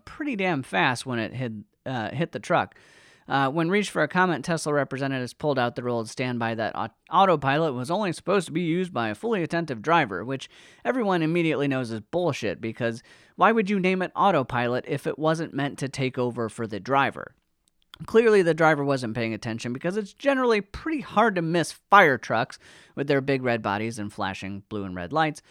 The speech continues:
uh, especially in sunny, clear Los Angeles. Um, what this really underscores, though, is not the carelessness of the drivers trusting their cars too much, but rather how far we have to go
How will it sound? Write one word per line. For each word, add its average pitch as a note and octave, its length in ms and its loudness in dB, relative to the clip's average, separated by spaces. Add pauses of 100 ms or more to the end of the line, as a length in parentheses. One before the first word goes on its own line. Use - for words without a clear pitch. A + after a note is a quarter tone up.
(360)
uh, C3+ 160 0
especially F#3+ 480 0
in C#3 200 0
sunny, F3 420 -2
clear F#3+ 460 0
Los E3+ 240 2
Angeles. B2+ 520 -2 (460)
Um, B2+ 460 -2
what D#3+ 160 -4
this E3+ 220 -4
really G3 360 0
underscores, F3 720 0
though, C3+ 320 2
is C3 220 -2
not G3 220 0
the D#3 80 -4
carelessness D3 640 -2
of A#2 100 -6
the A2+ 80 -4
drivers A#2 420 -2
trusting A2+ 420 -8
their F#2 100 -6
cars A#3+ 400 -2
too E3 100 -2
much, B2+ 240 -4
but - 160 -10
rather F#3+ 300 -2
how G3 200 -2
far G3 460 4
we C#3+ 120 0
have D3+ 200 -2
to C3+ 100 -6
go C#3 440 2